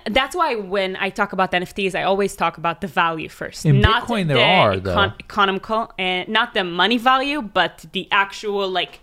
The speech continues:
Speaker 1: real life value. The moment you understand the value, you understand where it can go and what can happen with it. Of course, it can change in prices. A lot of people, uh, don't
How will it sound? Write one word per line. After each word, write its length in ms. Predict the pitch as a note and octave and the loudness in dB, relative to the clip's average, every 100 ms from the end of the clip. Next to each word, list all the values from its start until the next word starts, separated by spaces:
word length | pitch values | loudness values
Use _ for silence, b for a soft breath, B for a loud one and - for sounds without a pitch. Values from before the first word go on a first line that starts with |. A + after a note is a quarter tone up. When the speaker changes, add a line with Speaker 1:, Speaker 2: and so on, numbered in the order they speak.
| - | -10
Speaker 1:
real 280 | G3+ G#3+ F#3 | -2 0 0
life 420 | E3 E3 - - - - | 0 -2 -2 -18 -20 -6
value. 400 | E3+ D3+ E2 - - B B | -2 -2 -2 -14 -18 B B
The 60 | G3+ | -4
moment 300 | A3 D4 D4 | 0 0 -2
you 60 | A3 | -4
understand 560 | F3 E3+ - G#3+ G#3+ | -6 -8 -2 0 0
the 60 | F3+ | -2
value, 640 | E3 E3+ F#3+ C#4 F#4 F#4+ - | 0 0 0 0 -4 -6 -8
you 200 | G3+ G3+ | -4 -2
understand 600 | G#3 G3 - A3 G#3+ G#3 | -2 -4 -6 -2 0 -2
where 300 | G#3 F#3+ G3 | -6 -2 0
it 120 | G3+ G#3 | 0 -4
can 160 | F#3+ E3+ | -12 -6
go 180 | F3 F3 | -4 -4
and 120 | F3 E3 | -6 -10
what 160 | E3 | -12
can 100 | - | -14
happen 400 | D#3+ D3+ - - | -8 -8 -8 -12
with 140 | G2+ - | -14 -14
it. 200 | - _ b b b | -14 _ b b b
Of 160 | - - | -20 -10
course, 320 | - F4 D#4 | -2 0 0
it 200 | - G#3 | -4 -6
can 180 | - G3+ | -6 -8
change 260 | G3+ G#3 G3 | -4 -6 -4
in 120 | F3+ | -6
prices. 520 | G#3+ G#3 G#3 E3 D#3+ | -2 0 -2 -8 -10
A 60 | E3+ | -4
lot 200 | F3+ G3 | 0 0
of 80 | G3 | 0
people, 580 | F#3 F#3+ F#3 F3+ F3+ - | -6 -4 -2 -2 -4 -6
uh, 320 | F3+ E3+ E3 E3 | -4 -2 -4 -8
don't 560 | - F3+ F3+ F#3 - | -6 -6 -6 -10 -16